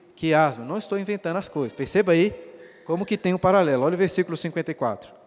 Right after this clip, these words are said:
"Tendo Salomão acabado de fazer ao Senhor toda essa oração e súplica", a oração nós não lemos, né? Vamos ler semana que vem. "Mas tendo acabado ele de fazer, estando de joelhos e com as mãos estendidas para os céus, se levantou diante da arca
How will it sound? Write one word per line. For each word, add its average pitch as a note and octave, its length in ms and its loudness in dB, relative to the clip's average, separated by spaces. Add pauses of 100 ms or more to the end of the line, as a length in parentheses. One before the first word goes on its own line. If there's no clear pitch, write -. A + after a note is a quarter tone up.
(1000)
"Tendo B3+ 320 0
Salomão F3 420 0
acabado C#3+ 440 -2
de C3+ 80 -12
fazer C3+ 340 -4
ao C3+ 60 -4
Senhor B2+ 340 -8
toda G3 240 -4
essa D#3 180 -6
oração B2+ 380 -6
e A#2+ 40 -8
súplica", - 380 -6
a D#3+ 40 -2
oração C#3 280 -4
nós E3+ 160 -6
não A3+ 100 -8
lemos, B2+ 280 -4
né? G3+ 180 -8 (160)
Vamos C#3 220 -8
ler D3 160 -4
semana C#3+ 280 -10
que E3 100 -12
vem. G#2+ 240 -10
"Mas A2+ 160 -12
tendo A3+ 180 0
acabado D3+ 380 0
ele C#3+ 80 -2
de - 80 -14
fazer, - 1040 -4
estando G3+ 460 -4
de F3+ 120 -6
joelhos E3 760 -4 (340)
e - 80 -6
com D#3 120 0
as C3+ 120 2
mãos A3+ 320 0
estendidas D3 560 -8
para B2 200 -8
os D#3+ 80 -12
céus, D3+ 460 -6 (680)
se - 380 -2
levantou G3 480 0
diante E3+ 300 -6
da D3+ 100 -2
arca D3+ 300 -6